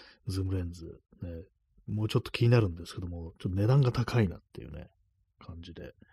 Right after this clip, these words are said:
十万ぐらいするっていうね。十万のレンズとか私買ったことないです。今までそのオールドレンズってやつで済ませてたんで。で、ちゃんとしたの買ったことないんですけども。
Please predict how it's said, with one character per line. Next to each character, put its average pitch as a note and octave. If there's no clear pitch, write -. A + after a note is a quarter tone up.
十 G2+
万 A#2+
ぐ A2+
ら F2
い -
す -
る -
っ -
て -
い -
う -
ね。 -
十 A2+
万 C#3
の G2+
レ F2+
ン F2
ズ F2
と F#2
か E2
私 -
買 -
っ -
た C3+
こ A#2+
と G2
な F2
い -
で F2+
す。 F#2
今 G#2+
ま B2
で -
そ -
の G2
オ G#2
ー A2
ル A2
ド A2+
レ A2+
ン G#2
ズ F2
っ -
て -
や F2
つ -
で F2
済 -
ま F#2+
せ F#2
て -
た -
ん D#2+
で。 D#2
で、 -
ち -
ゃ A2
ん G#2+
と B2+
し -
た A2
の F2+
買 F#2+
っ -
た -
こ G#2+
と E2+
な F2
い F#2
ん -
で -
す -
け -
ど -
も。 A1+